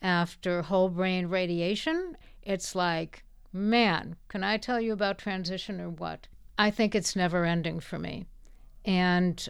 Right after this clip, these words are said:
um, that has to do with where the cancer is and the drugs and what one decides to do and whatever, or if you decide not to do stuff. And so I'm transitioning to death like we all are.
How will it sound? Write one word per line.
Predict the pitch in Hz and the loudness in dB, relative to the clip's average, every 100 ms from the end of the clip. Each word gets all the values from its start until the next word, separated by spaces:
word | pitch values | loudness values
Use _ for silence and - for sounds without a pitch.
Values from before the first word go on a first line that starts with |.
| - | -6
um, | 185 180 175 180 180 | -4 -2 -2 -2 -4
that | 190 | -2
has | 202 196 - | 0 0 -2
to | 185 | -4
do | 190 190 190 | -2 0 0
with | 180 180 185 175 165 | 0 -2 -2 -6 -12
where | - 196 202 | -8 -2 0
the | 190 | 0
cancer | - 190 269 - 180 | -2 -2 -2 -4 -2
is | 175 175 175 170 | 0 0 -2 -2
and | 180 | -4
the | 175 | -4
drugs | 175 170 175 180 180 | -2 0 0 -2 -4
and | 170 170 | -2 -2
what | 165 165 | -2 -2
one | 170 175 | -2 -4
decides | 165 175 170 175 - | -2 -2 -4 -4 -4
to | |
do | 160 180 175 175 175 | 0 4 6 4 4
and | 165 160 160 | 2 -2 -4
whatever, | - 170 160 156 160 | -2 -2 -2 -2 -2
or | 160 165 | -4 -4
if | 160 - | -6 -6
you | 160 | -8
decide | 156 151 156 - | -8 -8 -10 -8
not | 170 175 175 | -4 -4 -4
to | |
do | 180 180 | -6 -6
stuff. | - - 170 170 170 - - - - - | -4 -2 0 0 -2 -6 -16 -18 -16 -4
And | 196 185 185 190 | 0 0 0 -4
so | - 202 180 180 180 180 - - - - - | -2 0 2 2 0 -4 -10 -20 -20 -20 -2
I'm | 226 302 | 0 2
transitioning | 240 214 180 202 - 185 185 | 4 4 2 0 0 -2 -2
to | 170 | -4
death | 160 208 240 - | -2 0 -2 -6
like | 160 160 175 | -8 -4 -2
we | 165 | 0
all | 190 262 | 0 0
are. | - - | -2 -6